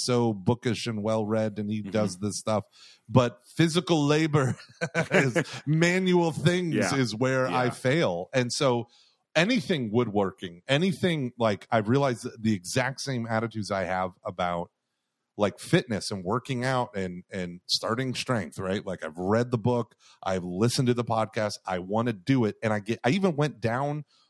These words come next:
Speaker 1: to the gym, which is an hour away from me. I met the owner. He walked me through what they do. He walked me through everything, set aside the money.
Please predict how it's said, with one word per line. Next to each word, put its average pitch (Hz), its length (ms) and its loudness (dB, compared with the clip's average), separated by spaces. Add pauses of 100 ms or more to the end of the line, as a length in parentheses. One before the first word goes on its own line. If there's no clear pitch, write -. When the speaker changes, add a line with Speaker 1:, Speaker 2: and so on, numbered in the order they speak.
(160)
Speaker 1:
to 139 80 2
the 117 120 2
gym, 131 400 0
which 127 160 0
is 98 80 -2
an 98 120 -4 (120)
hour 135 360 2
away 110 280 0
from 151 260 -4
me. 151 240 -4 (380)
I 107 140 2
met 104 500 0
the 120 160 0
owner. 160 560 0
He 98 160 -8
walked 123 440 0
me 131 140 -2
through 139 220 -2
what 123 240 0
they 98 160 2
do. 160 500 2
He 95 200 -6
walked 127 280 -6
me 127 80 0
through 110 320 -2
everything, 147 680 -2
set 131 200 2
aside 101 380 -4
the 90 60 -14
money. 139 540 -4